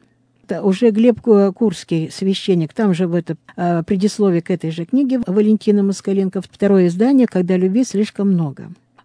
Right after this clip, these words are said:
А, пишет, более того, пасторская практика свидетельствует о том, что психологические недуги, а то, о чём мы щас с вами говорили,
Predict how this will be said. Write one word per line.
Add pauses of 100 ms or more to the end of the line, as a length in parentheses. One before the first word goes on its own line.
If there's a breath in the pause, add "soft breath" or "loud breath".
(100)
А,
пишет, (260)
более
того,
пасторская
практика
свидетельствует
о
том, (500 loud breath)
что
психологические
недуги,
а
то,
о
чём
мы
щас
с
вами
говорили,